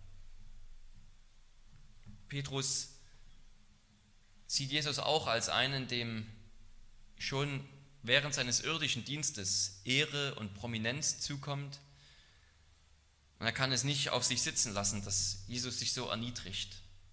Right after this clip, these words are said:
Im Gegenteil, er hofft, und die anderen Jünger hofften das auch, dass Jesus eine schöne Ehrenposition bekommt und die Jünger so viel Anteil daran haben wie möglich.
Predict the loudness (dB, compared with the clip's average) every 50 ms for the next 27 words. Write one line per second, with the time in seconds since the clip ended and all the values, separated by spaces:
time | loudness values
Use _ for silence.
0 | -20 -20 -20 -20 -20 -20 -20 -20 -20 -20 -20 -20 -20 -20 -16 -14 -2 2 2 2
1 | 4 2 -2 -2 -2 -2 0 0 0 0 0 0 2 0 -2 -2 -2 -6 -6 -6
2 | -8 -8 -8 -18 -20 -20 -20 -20 -20 -16 -14 -12 -12 -10 -4 -2 0 0 2 0
3 | -2 -4 -2 -2 -2 -2 -2 -2 -2 -4 -6 -6 -6 -6 -4 -2 0 0 0 2
4 | 4 2 2 2 -2 -6 -10 -12 -14 -16 -16 -18 -18 -18 -20 -20 -20 -20 -20 -20
5 | -20 -20 -20 -20 -20 -20 -20 -20 -20 -20 -20 -20 -20 -20 -20 -20 -16 -14 -14 -14
6 | -16 -18 -20 -20 -20 -20 -20 -20 -20 -20 -20 -20 -20 -20 -20 -20 -20 -18 -10 -4
7 | -2 -2 0 0 0 0 0 0 0 0 0 0 0 2 2 2 0 0 2 4
8 | 6 6 6 4 2 -2 -2 -4 -4 -4 -4 -2 -2 0 0 0 0 0 -2 -4
9 | 0 -2 -2 -2 -2 -6 -6 -6 -6 -4 -4 -4 -2 0 0 0 0 0 0 0
10 | -2 -4 -4 -4 -4 -2 -2 -2 -2 -4 -8 -10 -12 -18 -20 -20 -20 -20 -20 -20
11 | _ _ -4 -4 -2 -2 0 0 0 2 2 0 0 0 -2 0 0 -2 -2 -4
12 | -4 -4 -4 -4 -4 -4 -4 -6 -6 -8 -8 -8 -10 -10